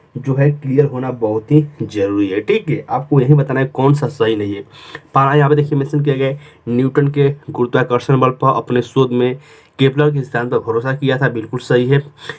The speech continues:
Next यहाँ पे देखिए mention किया गया, यह एक दूसरे के प्रति ब्रह्मांड की प्रत्येक वस्तु के लिए आकर्षण के लिए जिम्मेदार बल है, ये भी बिल्कुल सही है। Next यहाँ पे देखिए mention किया गया, वस्तु के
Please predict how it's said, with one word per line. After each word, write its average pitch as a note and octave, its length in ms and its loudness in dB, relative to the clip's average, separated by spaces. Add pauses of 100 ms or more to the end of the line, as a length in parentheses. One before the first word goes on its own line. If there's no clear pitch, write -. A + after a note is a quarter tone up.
(140)
Next C#3+ 320 4
यहाँ C3 100 0
पे C3 60 0
देखिए C#3+ 220 2
mention C#3 200 4
किया C#3+ 200 2
गया, D3 140 6
यह C3+ 540 -2
एक A2+ 100 -2
दूसरे C3+ 300 0
के C3+ 120 -2
प्रति C3 400 -2 (380)
ब्रह्मांड C#3+ 500 4
की D#3 160 -2
प्रत्येक C#3+ 500 0
वस्तु C#3+ 400 0
के D3 160 4
लिए D3 220 4 (160)
आकर्षण C#3+ 480 0
के D3 100 -2
लिए C#3+ 200 4 (120)
जिम्मेदार A#2 520 0
बल B2+ 200 2
है, C3+ 180 -4
ये A#2 80 -2
भी A#2+ 120 -4
बिल्कुल C#3 280 -2
सही B2+ 220 2
है। C3+ 200 0 (500)
Next D3 320 2
यहाँ C#3+ 120 4
पे C#3+ 60 0
देखिए C#3+ 200 0
mention C#3+ 220 2
किया C3+ 200 -2
गया, C3+ 160 2
वस्तु C3 360 -2
के D3 220 6